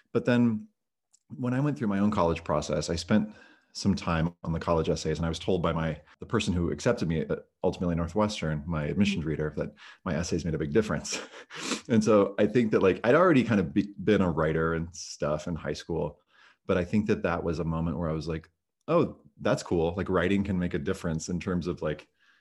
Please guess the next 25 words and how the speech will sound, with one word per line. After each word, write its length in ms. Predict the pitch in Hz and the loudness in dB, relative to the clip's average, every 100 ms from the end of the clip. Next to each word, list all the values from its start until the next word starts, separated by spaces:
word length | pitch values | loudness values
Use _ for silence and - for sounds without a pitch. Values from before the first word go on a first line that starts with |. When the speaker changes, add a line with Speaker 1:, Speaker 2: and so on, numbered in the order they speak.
| _ | _
Speaker 1:
trying 260 | - 82 87 | -4 -2 -2
to 80 | 104 | 0
do 180 | 135 | 2
things 400 | 151 90 78 80 | 2 0 -4 -6
in 140 | - 85 | -6 -4
life." 200 | 80 78 | -4 -4
Speaker 2:
Sure. 80 | 104 | -2
Speaker 1:
And 80 | |
I, 100 | 110 110 | -2 -2
I 60 | 113 | -4
kind 160 | 151 | -2
of 100 | 135 - _ _ | -4 -8 _ _
already 300 | 90 87 80 | 0 0 0
knew 240 | 85 90 87 | 0 0 0
that 100 | 80 | -2
it, 120 | 78 - _ _ _ _ _ _ _ _ _ _ | -6 -10 _ _ _ _ _ _ _ _ _ _
w-, 300 | 113 107 104 | 0 2 2
it 80 | 80 | 2
helped 240 | - 110 | -2 0
me 80 | 113 | 2
with, 140 | 90 | 2
like, 160 | 90 85 | 0 -2
learning 320 | 87 113 107 | 2 4 4
about 180 | 67 62 | 0 -6
myself. 500 | 69 - 71 69 - | -10 -14 -12 -12 -14